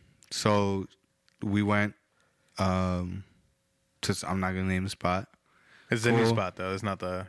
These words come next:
Speaker 2: crab.
Speaker 1: Yeah, no, not the
Speaker 2: Okay.
Speaker 1: crab spot. And then they fucking <clears throat>
Speaker 2: All six of y'all?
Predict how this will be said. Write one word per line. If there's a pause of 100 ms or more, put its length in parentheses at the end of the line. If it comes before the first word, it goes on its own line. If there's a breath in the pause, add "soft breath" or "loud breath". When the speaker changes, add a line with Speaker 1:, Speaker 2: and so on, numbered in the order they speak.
Speaker 2:
crab.
Speaker 1:
Yeah,
no,
not
the
Speaker 2:
Okay.
Speaker 1:
crab
spot. (760 loud breath)
And
then
they
fucking (120)
<clears throat>
Speaker 2:
All
six
of
y'all?